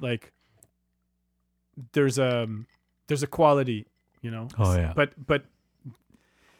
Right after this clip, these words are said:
Speaker 1: th-, there's two things that, that you have to factor into when you think about things in the future. It's not just, um, that traditional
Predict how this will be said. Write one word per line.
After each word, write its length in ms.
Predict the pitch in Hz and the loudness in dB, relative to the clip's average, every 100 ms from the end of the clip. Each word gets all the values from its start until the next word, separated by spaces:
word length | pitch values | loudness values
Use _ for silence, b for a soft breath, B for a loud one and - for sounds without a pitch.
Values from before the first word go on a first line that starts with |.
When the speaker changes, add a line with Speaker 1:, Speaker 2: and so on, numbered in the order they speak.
| b b | b b
Speaker 1:
th-, 160 | 175 151 | 0 2
there's 240 | 175 - | 0 -2
two 160 | - 220 | -2 -2
things 280 | - 175 147 | 0 -2 -2
that, 340 | 139 143 131 | -4 -4 -10
that 160 | 139 147 | -8 -2
you 60 | |
have 160 | 151 151 | -2 -2
to 60 | 131 | -6
factor 440 | - 139 - 135 | -2 -2 -2 -4
into 280 | 139 - 135 | -4 -4 -4
when 140 | 127 | -2
you 80 | 123 | -4
think 240 | - 135 | -6 -6
about 340 | 131 123 120 - - | -4 -2 -4 -6 -16
things 340 | - 135 131 120 | -6 -2 -2 -2
in 80 | |
the 80 | 123 | -4
future. 480 | - 151 131 131 117 | -2 -4 -2 -4 -2
It's 300 | 127 113 - | -6 -10 -10
not 280 | 143 143 147 | -4 -2 0
just, 440 | 151 135 - - _ _ _ _ _ _ _ _ _ _ | -2 -2 -4 -10 _ _ _ _ _ _ _ _ _ _
um, 420 | 120 113 107 104 _ _ _ _ _ _ _ _ _ _ _ _ _ - 110 | -4 -4 -6 -10 _ _ _ _ _ _ _ _ _ _ _ _ _ -20 -6
that 300 | 123 117 110 _ _ | -4 -4 -8 _ _
traditional 880 | - 131 139 - 135 127 120 117 | -8 -2 0 0 -2 -2 -2 -6